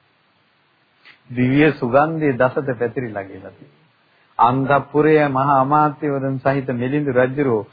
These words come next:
දණ්ඩ නමස්කාරයෙන් අපගේ මහා මාණික්‍ය රත්නය වන මහා ආනුභාව ගුරු දෙවිඳුන්ගේ ඒ නාගසේන මහරහතන් වහන්සේගේ සිරිපා කමල වඳ-,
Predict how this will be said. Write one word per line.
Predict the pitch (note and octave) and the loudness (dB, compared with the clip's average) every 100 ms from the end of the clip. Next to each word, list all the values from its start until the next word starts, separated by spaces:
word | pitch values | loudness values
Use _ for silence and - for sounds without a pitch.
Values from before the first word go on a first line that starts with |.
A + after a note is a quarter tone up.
| _ _ | _ _
දණ්ඩ | A#2 B2 C3+ C3+ | 0 2 4 2
නමස්කාරයෙන් | B2+ B2+ C#3+ - D3 D3+ D3+ C#3 B2+ B2+ A#2 A2 | 2 0 -2 -2 2 4 4 4 2 -2 -4 -4
අපගේ | A2+ C3 B2 B2 A2+ A2 _ _ _ - | -4 -4 -2 -2 -4 -8 _ _ _ 0
මහා | A2+ A2+ C#3+ D3 | 0 4 2 2
මාණික්‍ය | C3+ C3 D3 D#3 D3 - C#3+ | 2 4 2 0 -4 -4 0
රත්නය | C3 B2+ C#3+ C3+ | 2 2 -2 -4
වන | B2 A#2+ | -2 -4
මහා | A#2 B2 C#3+ C3 | -4 -4 0 2
ආනුභාව | C3 C#3 B2+ B2+ B2 A2 | 2 0 -4 -2 -4 -4
ගුරු | A#2+ C3+ | -4 -2
දෙවිඳුන්ගේ | C3+ B2+ G#2 G2+ F#2+ F#2 A2 _ _ _ _ _ _ _ | -2 -2 -6 -8 -10 -16 -20 _ _ _ _ _ _ _
ඒ | - B2+ | -4 -2
නාගසේන | A#2 B2+ C#3 C3 C3+ | 2 0 0 -4 -4
මහරහතන් | A#2+ A#2 C3+ C3+ B2+ B2 | -2 -2 -2 -2 -2 -6
වහන්සේගේ | B2 A#2 A2+ A#2 | -6 -8 -10 -10
සිරිපා | - C3+ C#3 C3 B2 | -6 -6 -4 -4 -4
කමල | A#2 A2+ A2 | -4 -6 -4
වඳ-, | A2+ A2+ A2+ | -6 -6 -8